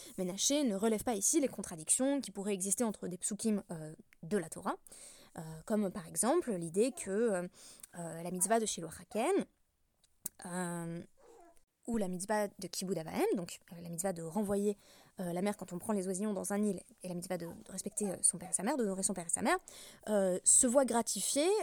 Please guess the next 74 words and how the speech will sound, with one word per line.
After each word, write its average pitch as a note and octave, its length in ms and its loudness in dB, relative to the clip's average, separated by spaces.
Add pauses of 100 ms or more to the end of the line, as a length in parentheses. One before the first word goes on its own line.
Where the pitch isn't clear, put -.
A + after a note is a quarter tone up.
(120)
euh, G3 100 2
d'une G#3+ 160 0
récompense G3+ 420 0
qui C4+ 120 0
est C4+ 40 4
l'allongement A3 380 2
des B3+ 80 0
jours. G3 260 -4
Oui, G#3+ 140 0
mais G#3 100 -2
si - 160 -2
le G#3 80 -2
nombre A3 240 0
des G#3+ 120 2
jours G#3+ 160 0
est - 20 0
déjà G3 220 -4
déterminé, G#3 400 0
comment A3 140 -2
est-ce G3 80 -4
qu'on G3 80 -6
peut G#3 100 0
allonger G3+ 260 0
quoi C#4 100 2
que - 80 -4
ce A#3 60 -4
soit ? - 160 -4 (400)
Ça, F4+ 180 8
c'est C#4 160 8
pas D#4+ 140 8
une C4+ 140 6
contradiction A3 480 0
que A3 80 -2
Ménaché F#3+ 280 -4
remarque. F#3 440 -2
En C#4 120 10
revanche, A#3+ 480 0
euh, G#3 60 -4 (120)
il A#3 120 2
en G3 80 2
veut B3 260 2
à F#3 80 -6
Yeshaya, D4+ 400 0
donc E4+ 160 0
il A3+ 40 0
va G#3+ 100 4
dire, « F#4 140 0 (460)
Ta A#3+ 100 2
prophétie, B3 260 4
elle D4+ 60 4
est - 20 6
pas F4 140 6
cohérente D4 360 4
avec G#3 200 -2
ce - 80 -4
qu'on, G3+ 180 -2
avec G#3 160 -4
ce - 60 0
qu'on A3 80 -4
connaît A#3+ 180 4
déjà. » G3 200 -2 (440)
Ce - 60 -6
qui A#3+ 60 2
est A3 40 4
intéressant, B3 300 4
c'est C4+ 100 4
que A#3+ 60 4
dans A3+ 100 2
la A3 100 2
Torah, E4+ 200 0
on D4 40 0
nous A#3 60 2
dit G3 140 -2
précisément A3+ 520 4